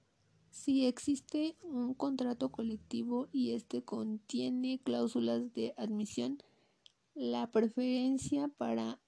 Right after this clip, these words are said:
ocupar las vacantes o puestos de una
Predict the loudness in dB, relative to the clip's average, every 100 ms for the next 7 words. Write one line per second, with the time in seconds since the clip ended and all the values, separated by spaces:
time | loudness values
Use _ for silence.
0 | _ 0 0 -6 -8 -2 0 0 -4 -14
1 | _ _ _ _ _ _ _ _ 0 0
2 | 0 -2 -2 -2 -2 -4 -2 0 0 -2
3 | -4 -2 2 2 2 0 0 0 0 0
4 | 0 0 -2 -4